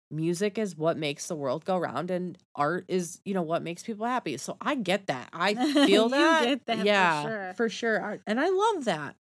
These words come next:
Speaker 2: Right.
Speaker 1: However, with all good things must come, you know, another, another end of it. So the
Speaker 2: The
Speaker 1: band
Speaker 2: other
Speaker 1: was
Speaker 2: side of the coin. Here we
Speaker 1: so
Speaker 2: go.
Speaker 1: the ba-, right. The, the band was also deeply entangled with, with acid, L S D,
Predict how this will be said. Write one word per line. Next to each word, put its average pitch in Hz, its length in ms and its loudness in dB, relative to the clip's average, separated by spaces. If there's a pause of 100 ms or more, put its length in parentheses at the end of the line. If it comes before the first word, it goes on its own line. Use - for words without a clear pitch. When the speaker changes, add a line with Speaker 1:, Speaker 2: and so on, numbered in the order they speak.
(140)
Speaker 2:
Right. 196 520 -10 (180)
Speaker 1:
However, 185 680 2 (200)
with 170 140 -8
all 175 240 0
good 190 260 -2
things 175 440 -4
must 156 260 -6
come, 156 440 -6 (200)
you 175 80 -4
know, 151 300 -6
another, 170 600 -6 (680)
another 190 300 4
end 170 200 0
of 156 120 -4
it. 170 180 -2
So 208 260 2
the 196 80 4
Speaker 2:
The - 60 2
Speaker 1:
band 208 180 8
Speaker 2:
other 240 60 0
Speaker 1:
was 233 80 6
Speaker 2:
side 247 220 4
of 214 80 -8
the 226 80 -4
coin. 208 440 -8
Here 220 160 -6
we 247 100 -2
Speaker 1:
so 208 360 4
Speaker 2:
go. 185 60 -8
Speaker 1:
the 190 180 4
ba-, 190 300 2
right. 156 420 2
The, 170 680 -2
the 180 120 -8
band 208 260 0
was 208 120 -4
also 196 240 0
deeply 180 400 -2
entangled 147 460 -4
with, 170 280 -6
with 165 300 -6
acid, 151 600 -2 (760)
L 165 160 2
S 156 220 0
D, 139 440 -4